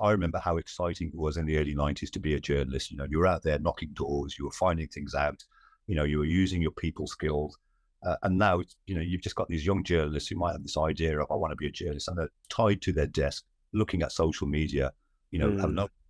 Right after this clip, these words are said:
Speaker 1: personal skills, will write a story that doesn't change anything, doesn't affect anybody.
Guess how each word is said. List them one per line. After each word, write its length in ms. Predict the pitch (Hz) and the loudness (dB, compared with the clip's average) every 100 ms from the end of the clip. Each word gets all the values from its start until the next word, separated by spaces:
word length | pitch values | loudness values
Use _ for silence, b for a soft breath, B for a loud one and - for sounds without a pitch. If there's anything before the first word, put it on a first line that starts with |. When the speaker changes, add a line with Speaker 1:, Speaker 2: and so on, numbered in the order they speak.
| _ _ _ | _ _ _
Speaker 1:
personal 320 | 90 87 - 78 | 0 0 0 -4
skills, 600 | - 73 69 71 76 - _ _ - | -2 -2 0 -2 -4 -8 _ _ -2
will 260 | 80 80 - - | 0 0 -4 2
write 260 | 101 92 | 4 4
a 60 | 95 | 0
story 320 | - 87 80 | 0 2 4
that 100 | 80 | 2
doesn't 240 | 85 82 - | 0 -2 -2
change 420 | - 85 87 78 | -2 0 2 2
anything, 360 | 73 71 82 | 0 0 -2
doesn't 180 | 82 85 | 0 -2
affect 400 | 73 - 80 - | -4 -6 -6 -2
anybody. 500 | 78 - - - 78 | -2 -2 -6 -4 -4